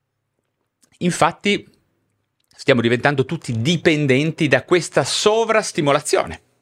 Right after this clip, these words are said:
eh, dal ritorno dopaminico, ad esempio, dei social. Ehm, e quindi questo è un ulteriore problema, perché si tratta di vera e propria dipendenza,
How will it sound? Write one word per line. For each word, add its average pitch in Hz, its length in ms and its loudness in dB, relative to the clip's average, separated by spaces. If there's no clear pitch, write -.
eh, - 360 -10
dal 113 180 0
ritorno 131 520 2
dopaminico, 120 720 2
ad - 60 -10
esempio, - 280 -10
dei - 140 -6
social. - 520 -2
Ehm, - 680 -6
e 151 100 0
quindi 214 260 0
questo 160 260 0
è 156 40 4
un 131 60 4
ulteriore 123 480 2
problema, 107 600 0
perché 123 400 2
si - 180 -4
tratta 117 580 0
di 107 300 -4
vera 127 260 4
e 123 60 0
propria 98 500 -2
dipendenza, 104 1300 -2